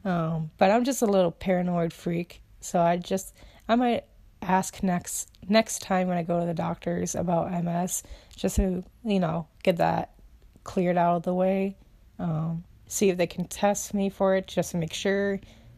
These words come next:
I don't know, I'm just a paranoid little person. <laughs> Um, so that's a little bit of an update about my issues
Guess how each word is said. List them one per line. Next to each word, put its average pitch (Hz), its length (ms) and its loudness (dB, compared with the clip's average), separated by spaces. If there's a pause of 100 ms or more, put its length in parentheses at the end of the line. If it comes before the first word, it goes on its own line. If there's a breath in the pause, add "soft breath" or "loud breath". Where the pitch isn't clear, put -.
(420 soft breath)
I 175 100 2
don't 175 140 0
know, 170 80 -2
I'm 170 160 -2
just 180 180 -4
a - 40 -20
paranoid 170 540 -4 (840)
little 165 400 -2 (240)
person. 175 520 -2 (160)
<laughs> 240 160 2 (1000 loud breath)
Um, 247 600 2
so 226 680 4 (500)
that's 247 440 4
a - 100 6
little 240 240 6
bit 214 140 6
of 190 180 6
an 185 200 6
update 175 460 4
about 175 300 4
my 175 200 2
issues 175 680 0